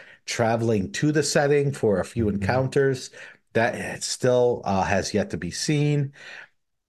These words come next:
Speaker 1: If you, uh, love some old school tropes, we've got the Rod of Seven Parts as part of the adventure. So many Rod of Seven Parts campaigns out there over the years.
Speaker 2: <laughs> Yeah.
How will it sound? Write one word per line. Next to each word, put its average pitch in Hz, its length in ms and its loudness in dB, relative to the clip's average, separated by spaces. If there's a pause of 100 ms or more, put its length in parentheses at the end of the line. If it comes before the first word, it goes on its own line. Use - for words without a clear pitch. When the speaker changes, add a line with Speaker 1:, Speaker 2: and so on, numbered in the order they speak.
(120)
Speaker 1:
If 120 300 -2
you, 143 480 4
uh, 127 480 4 (100)
love 120 380 2
some 113 220 2
old 123 340 2
school 131 360 2
tropes, 143 500 0
we've 110 180 0
got 104 260 2
the 107 100 0
Rod 104 260 2
of 101 100 0
Seven 101 320 0
Parts 143 460 0
as 113 120 0
part 127 220 2
of 127 100 0
the 135 120 4
adventure. 131 680 0 (480)
So 127 600 4
many 123 240 4
Rod 113 340 4
of 107 120 2
Seven 107 300 0
Parts 107 340 0
campaigns 107 600 0
out 107 220 2
there 107 240 4
over 104 120 0
the 104 100 0
years. 107 600 2
Speaker 2:
<laughs> - 200 -8
Yeah. - 120 -4